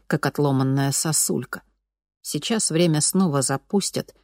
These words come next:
и она разобьется на фальшивые льдинки, но она не разбивается никогда. И над нами вскоре повисает, как в кино, целый ледник, замогильный и беспощадный.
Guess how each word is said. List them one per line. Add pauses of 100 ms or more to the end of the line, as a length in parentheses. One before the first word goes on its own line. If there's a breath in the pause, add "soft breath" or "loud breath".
(180)
и
она
разобьется
на
фальшивые
льдинки, (540 loud breath)
но
она
не
разбивается
никогда. (500)
И
над
нами
вскоре
повисает,
как
в
кино, (380 soft breath)
целый
ледник, (380)
замогильный (460)
и
беспощадный.